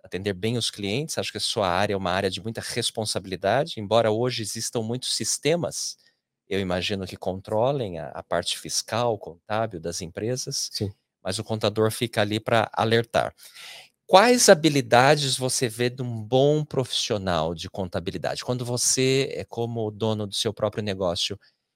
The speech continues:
Speaker 1: entrevista algum candidato lá pro seu escritório, quais são as habilidades que você busca num bom profissional?
Speaker 2: É,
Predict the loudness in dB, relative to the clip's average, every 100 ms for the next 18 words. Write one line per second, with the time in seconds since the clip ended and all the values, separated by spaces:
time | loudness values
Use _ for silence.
0 | _ -4 -2 2 2 2 0 2 2 0
1 | 0 -4 -4 -4 -4 -4 -4 -4 -4 -12
2 | -8 -6 -6 -8 -10 -8 -8 -10 -12 -14
3 | -12 -12 -12 -18 -12 -6 -2 -2 -2 -4
4 | -6 -12 _ _ _ _ _ -6 -2 -2
5 | -4 -4 -4 0 2 2 0 -4 -2 2
6 | 2 0 -6 -6 -4 -2 -4 -6 -8 -8
7 | -6 -8 -4 -4 -4 -6 -8 -8 -8 -12
8 | _ _ _ -20 -20 -20 _ _ _ _
9 | 2 4